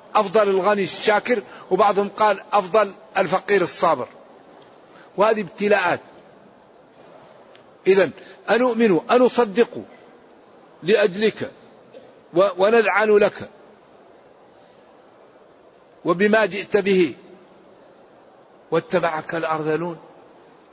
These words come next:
الضعاف، الفقراء هم أتباعك. هذه مش-، هذه مشكلة.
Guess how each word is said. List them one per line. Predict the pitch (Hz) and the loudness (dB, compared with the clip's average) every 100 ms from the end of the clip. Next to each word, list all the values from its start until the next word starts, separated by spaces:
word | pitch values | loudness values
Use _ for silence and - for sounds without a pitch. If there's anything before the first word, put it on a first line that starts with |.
| _ _ - - _ - | _ _ -20 -20 _ -8
الضعاف، | 156 143 170 160 190 170 160 | -8 -2 -2 2 0 0 -4
الفقراء | 143 170 - 175 180 170 143 - - - - _ _ - - - - - - - - | -4 -6 -2 0 2 0 -4 -16 -20 -20 -20 _ _ -20 -20 -20 -20 -20 -20 -20 -2
هم | 185 214 | 0 2
أتباعك. | 196 190 180 170 208 214 214 - - - - - - - - _ _ _ _ - - - - - - - - - | 0 -2 -4 0 2 2 -2 -8 -20 -20 -20 -20 -20 -20 -20 _ _ _ _ -20 -20 -20 -20 -20 -20 -20 -20 -6
هذه | 190 233 | -4 -4
مش-، | 208 226 226 | -4 -4 -2
هذه | 175 233 233 | 0 0 2
مشكلة. | 240 - 190 107 | 0 2 0 0